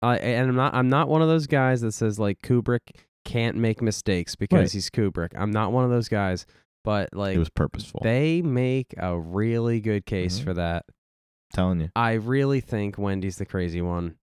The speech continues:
Speaker 1: in that movie now. I
Speaker 2: It,
Speaker 1: really do.
Speaker 2: you know what
Speaker 1: That's how
Speaker 2: convinced
Speaker 1: I
Speaker 2: me?
Speaker 1: watch it now.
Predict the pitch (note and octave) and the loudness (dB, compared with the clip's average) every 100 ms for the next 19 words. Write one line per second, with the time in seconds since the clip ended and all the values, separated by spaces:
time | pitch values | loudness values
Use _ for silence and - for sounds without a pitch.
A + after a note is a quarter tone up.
0 | _ _ _ - G2 F#2 F2 F2 E2 D2+ | _ _ _ -6 -2 -2 -2 -2 -4 -6
1 | D#2 - _ _ _ _ _ - A2 B2 | -10 -12 _ _ _ _ _ 0 2 4
2 | C3+ C3 C3+ B2 B2+ C3 - C3 C3 D#3 | 2 2 4 6 6 4 6 6 8 8
3 | D#3 D3 C#3+ F#2 F#2+ E2 | 8 8 4 0 -2 -4